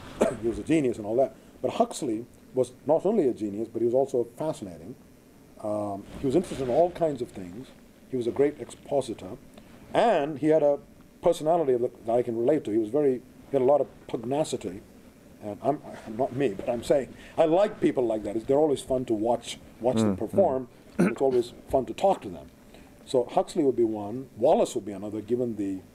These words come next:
Speaker 1: experiences that he had, traveling to Malaysia, traveling to, uh, so the great explorers. I'd like to talk to the great explorers, especially when there's also science mixed in,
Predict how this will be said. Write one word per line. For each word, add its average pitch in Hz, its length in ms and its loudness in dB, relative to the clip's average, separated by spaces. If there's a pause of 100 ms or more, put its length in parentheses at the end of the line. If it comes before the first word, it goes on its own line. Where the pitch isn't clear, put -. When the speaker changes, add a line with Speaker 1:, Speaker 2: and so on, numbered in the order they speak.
(160)
Speaker 1:
experiences 131 680 -2
that 87 140 -12
he 90 100 -8
had, 87 300 -10 (520)
traveling 117 400 0
to 104 60 -8
Malaysia, 110 640 0 (400)
traveling 104 460 -4
to, 95 300 -8
uh, 92 160 -8 (140)
so 233 120 4
the - 100 0
great 214 240 4
explorers. 156 540 0
I'd 131 100 0
like 151 140 2
to 143 60 -8
talk 127 200 -8
to 120 60 -10
the 110 60 -6
great 107 200 -6
explorers, 107 440 -4 (480)
especially 190 460 2
when 156 160 2
there's 143 120 0
also 151 240 4
science 151 460 0
mixed 120 280 -4
in, 117 120 0